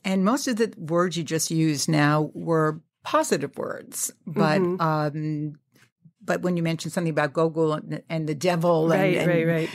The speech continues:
Speaker 1: so food can also represent gluttony and sin and overindulgence and so, the sort of the darker, the darker side. But I was
Speaker 2: Uh-huh.
Speaker 1: happy to hear you say it was mostly, mostly
Speaker 2: Yeah.
Speaker 1: positive.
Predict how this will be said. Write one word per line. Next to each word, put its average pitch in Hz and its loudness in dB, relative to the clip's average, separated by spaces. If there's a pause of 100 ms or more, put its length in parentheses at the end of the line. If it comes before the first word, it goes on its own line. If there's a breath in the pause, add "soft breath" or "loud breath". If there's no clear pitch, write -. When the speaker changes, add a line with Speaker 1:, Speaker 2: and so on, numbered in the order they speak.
(260 loud breath)
Speaker 1:
so 196 0
food 220 -2
can 190 0
also 170 -2
represent 156 0
gluttony 160 0
and 143 -2
sin 151 2
and 147 -2
overindulgence 151 -2
and 151 -4
so, - -8
the 180 -6
sort 202 -2
of 165 -2
the 175 -2
darker, 165 -2
the 156 -12
darker 151 -4
side. 160 -8
But 190 -4
I 180 0
was 202 0
Speaker 2:
Uh-huh. 262 0
Speaker 1:
happy 208 -6
to 226 -4
hear 196 -2
you 214 -4
say 208 -2
it 202 -4
was 185 -2
mostly, 180 0 (240 loud breath)
mostly 226 0
Speaker 2:
Yeah. 214 -2
Speaker 1:
positive. 170 -4